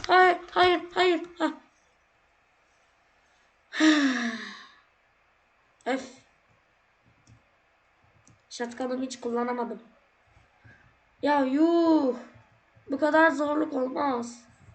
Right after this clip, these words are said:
Hop, hop. İşte eski Roblox oyuncusu olduğumu buradan anlarız. Ha, oha!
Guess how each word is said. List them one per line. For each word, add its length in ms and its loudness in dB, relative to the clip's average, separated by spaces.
Hop, 220 -8
hop. 240 -8
İşte 460 -6
eski 580 -6
Roblox 500 -6
oyuncusu 540 -12
olduğumu 540 -6
buradan 240 -10
anlarız. 540 -16
Ha, 160 2
oha! 800 6